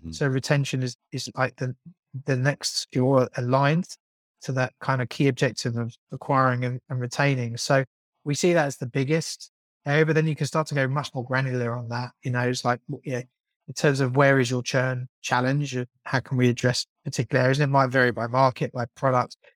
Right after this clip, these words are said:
Speaker 2: So you do, particularly in the early days, intentionally work in a quite narrow way. Um, so you can really focus and prove your capability, your commitment, and your improvements, and you can measure them.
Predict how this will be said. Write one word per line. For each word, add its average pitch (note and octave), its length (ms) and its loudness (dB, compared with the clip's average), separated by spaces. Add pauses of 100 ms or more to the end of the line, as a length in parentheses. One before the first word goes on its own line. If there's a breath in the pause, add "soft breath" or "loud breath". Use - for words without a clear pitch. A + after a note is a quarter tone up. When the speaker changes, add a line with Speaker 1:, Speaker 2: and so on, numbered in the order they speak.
Speaker 2:
So D#3 320 0
you D3 240 -2
do, D3 300 4
particularly C#3 360 0
in C3 60 0
the C3+ 120 2
early C3 180 2
days, B2+ 440 -2 (120)
intentionally C#3 560 -2
work C3 560 0 (320)
in C3+ 80 -4
a C3+ 80 -4
quite C3+ 220 2
narrow D3 420 2 (140)
way. E3 300 0 (200)
Um, C3+ 320 -6
so - 160 -2
you C3 100 2
can C#3 120 -6
really C#3 180 2
focus - 480 0
and B2 140 -6
prove C3+ 520 2 (520)
your C3 120 -2
capability, B2+ 1000 -2 (340)
your B2+ 140 -4
commitment, C3 500 -2 (280)
and C3 120 2
your B2 120 4
improvements, C#3 600 0
and B2+ 80 0
you A#2+ 60 0
can B2+ 120 -4
measure B2 240 0
them. D3+ 140 0